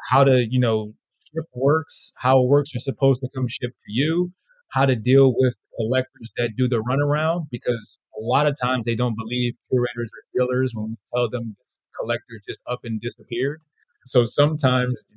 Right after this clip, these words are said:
they might need to just feel that, you know, feel the ghosting a bit to understand, like, "Oh, maybe this does happen. Maybe, maybe it's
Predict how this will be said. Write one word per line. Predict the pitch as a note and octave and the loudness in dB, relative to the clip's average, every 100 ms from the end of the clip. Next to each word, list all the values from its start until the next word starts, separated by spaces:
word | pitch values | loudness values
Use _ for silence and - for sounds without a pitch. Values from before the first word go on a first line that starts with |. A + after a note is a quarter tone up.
| C3+ | 2
they | C#3 | 4
might | C3 C#3+ C3+ | 6 4 2
need | D3 D3 | 0 0
to | C#3+ | 0
just | C3 D3 - | 0 -2 -2
feel | A3+ C#4+ B2 | 2 4 2
that, | G2+ F#2+ - _ _ | 0 -6 -10 _ _
you | B2+ | -2
know, | B2 A#2+ - | 0 -2 -4
feel | E3 D3 | -2 0
the | B2 | 2
ghosting | B2+ D#3+ D#3 C3 A#2+ A2+ | 4 4 4 0 2 2
a | |
bit | G#2+ C3 C#3 | 2 0 0
to | B2 A#2 A2 - _ _ - | -2 0 -2 -8 _ _ 2
understand, | C3+ C3 - C#3 B2 | 4 4 2 -2 -2
like, | A2 - | -6 -2
"Oh, | D3 D#3 D3+ C3+ A#2+ | 2 4 4 4 2
maybe | A#2+ C#3+ C#3+ | 2 4 4
this | C3 C#3 - | 4 2 0
does | C#3+ D#3 D#3+ B2+ | -2 0 2 0
happen. | A#2 A2+ - _ _ - | -2 -2 -6 _ _ -4
Maybe, | C#3 D3 C#3 _ _ _ | 0 0 0 _ _ _
maybe | D3 D3 | 2 4
it's | C#3 | 4